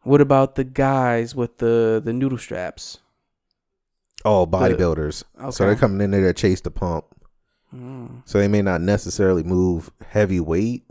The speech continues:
Speaker 2: but they're coming in there to chase the pump.
Speaker 1: Okay. So what should someone who's going in the gym, what should they be wearing? So if you're, like, new in the gym, you want people to know that you're in there for real. You're not just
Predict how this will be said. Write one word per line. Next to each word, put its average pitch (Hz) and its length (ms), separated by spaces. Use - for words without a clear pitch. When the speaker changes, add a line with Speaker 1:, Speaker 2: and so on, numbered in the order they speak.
Speaker 2:
but 82 160
they're 87 100
coming 87 320
in 85 120
there 80 220
to 76 60
chase 78 300
the 71 80
pump. - 340
Speaker 1:
Okay. - 380
So - 180
what 160 220
should 185 200
someone 151 480
who's 147 220
going 135 480
in 131 220
the 127 80
gym, 123 540
what 135 120
should 135 160
they 120 160
be 113 100
wearing? 113 460
So 135 220
if 131 220
you're, 147 200
like, 135 200
new 131 220
in 135 80
the 139 80
gym, 123 440
you 135 120
want 135 360
people 135 420
to 131 100
know 135 280
that 117 100
you're 127 140
in 127 80
there 123 160
for 120 180
real. 120 180
You're 120 140
not 123 220
just - 260